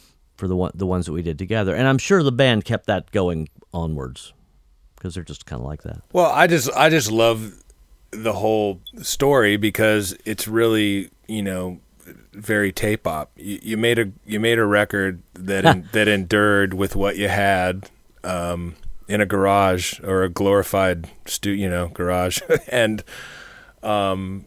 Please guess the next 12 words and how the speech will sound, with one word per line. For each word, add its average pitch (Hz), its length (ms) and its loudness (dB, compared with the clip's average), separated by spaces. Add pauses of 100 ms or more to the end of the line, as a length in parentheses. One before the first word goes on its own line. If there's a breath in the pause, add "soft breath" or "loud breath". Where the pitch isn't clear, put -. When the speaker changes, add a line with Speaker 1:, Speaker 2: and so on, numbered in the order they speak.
Speaker 2:
and 98 220 -4
we're, 95 100 -8
here 98 180 -2
we 98 140 2
are 92 140 2
talking 92 320 -2
about 85 260 -2
it 80 80 -8
today, 82 520 -6
you 87 80 -6
know, 82 180 -6
so. 98 420 2